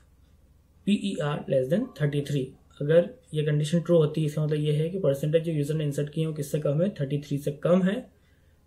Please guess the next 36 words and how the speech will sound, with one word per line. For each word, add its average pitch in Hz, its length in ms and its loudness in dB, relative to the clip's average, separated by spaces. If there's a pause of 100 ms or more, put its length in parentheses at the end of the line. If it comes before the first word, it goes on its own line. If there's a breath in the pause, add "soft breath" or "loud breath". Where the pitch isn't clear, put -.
तो 156 60 2
ये 147 60 4
कंडीशन 151 420 2
ट्रू 180 160 6
हो 185 100 8
जाएगी। 175 240 8
और 196 200 0
थर्टी 156 200 2
थ्री 170 300 -2
से 196 140 0
कम 175 260 4
है 175 180 6
परसेंटेज, 151 580 2
तो 143 60 -2
यूजर 135 300 -2
क्या 143 140 0
हो 131 80 0
जाएगा, 139 260 2
फेल 175 280 8
हो 156 80 8
जाएगा। 156 220 4
तो 170 100 2
इसमें 156 460 -4
if - 180 -4
वाले 151 140 2
ब्लॉक 147 280 0
में 151 80 0
मैं 151 120 -2
printf 147 380 -2
में 151 80 0
लिख 139 80 -2
दूंगा, 147 380 -6 (500 soft breath)
"Printf, 156 380 4 (880)
you 147 180 4
are 202 100 2 (440)
fail।" 233 200 8